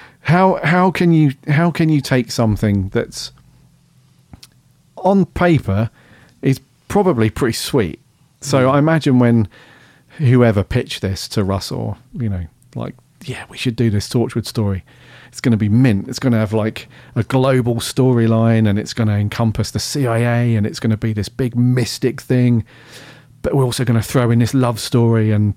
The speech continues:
Speaker 1: you know, Jack's ex, kind of, you know, all that. And then when it comes down to actually, you know, doing the thing, it's like,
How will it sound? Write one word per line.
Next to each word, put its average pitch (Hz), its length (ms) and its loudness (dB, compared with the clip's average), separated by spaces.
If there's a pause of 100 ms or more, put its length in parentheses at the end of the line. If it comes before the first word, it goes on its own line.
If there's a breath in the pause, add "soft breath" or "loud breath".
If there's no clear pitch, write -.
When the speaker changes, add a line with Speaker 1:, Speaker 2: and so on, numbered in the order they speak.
Speaker 1:
you 120 60 0
know, 107 140 2
Jack's - 500 -6
ex, - 720 -8
kind 117 160 0
of, - 60 -6 (120)
you 139 120 -4
know, 139 100 2
all 123 100 0
that. 131 240 -2 (560 loud breath)
And 151 100 0
then 180 80 2
when 190 100 0
it 151 80 -4
comes 156 260 2
down 139 220 4
to 123 180 0
actually, 113 300 -2 (1040)
you 240 80 2
know, 95 160 0 (320)
doing 135 320 4
the 98 100 2
thing, 98 380 0
it's 98 200 -8
like, 113 220 -2